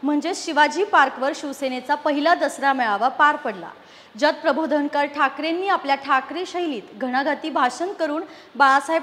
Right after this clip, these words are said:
ठाकरेंना महाराष्ट्राला अर्पण केलं. आणि तेव्हापासूनच शिवसेनेचं आणि शिवाजी पार्कचं जसं अतूट नातं जुळलं, तसं शिवसेनेचं आणि निर्भीड वक्तृत्वाचं देखील नातं जुळलं. पुढे राज ठाकरे, उद्धव ठाकरे आणि बाळासाहेब ठाकरेंच्या निष्ठावंत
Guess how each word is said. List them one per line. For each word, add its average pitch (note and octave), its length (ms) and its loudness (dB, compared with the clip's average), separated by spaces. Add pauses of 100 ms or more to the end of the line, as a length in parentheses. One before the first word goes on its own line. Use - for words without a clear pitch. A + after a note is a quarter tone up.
ठाकरेंना D#4+ 520 0
महाराष्ट्राला C4+ 680 -2
अर्पण C4+ 320 0
केलं. F#3 240 -10 (500)
आणि C#4 240 0
तेव्हापासूनच E4+ 880 2
शिवसेनेचं D4+ 800 -4
आणि B3+ 200 -4
शिवाजी C4+ 480 0
पार्कचं D4 460 2
जसं B3+ 260 -4 (100)
अतूट B3+ 380 -4
नातं C4+ 340 0
जुळलं, D4 480 -4 (400)
तसं D4+ 280 2
शिवसेनेचं D#4+ 720 -2
आणि C#4+ 340 2
निर्भीड C#4 500 -2
वक्तृत्वाचं C#4 640 -2
देखील C#4 300 -6
नातं D4+ 320 -4
जुळलं. G3 320 -10 (540)
पुढे C#4+ 200 2
राज C#4+ 280 8 (140)
ठाकरे, C#4 400 0 (100)
उद्धव C#4 320 0
ठाकरे C4+ 400 -2
आणि A3 240 -6
बाळासाहेब C#4 520 2 (100)
ठाकरेंच्या D#4 500 -2
निष्ठावंत D4+ 560 -2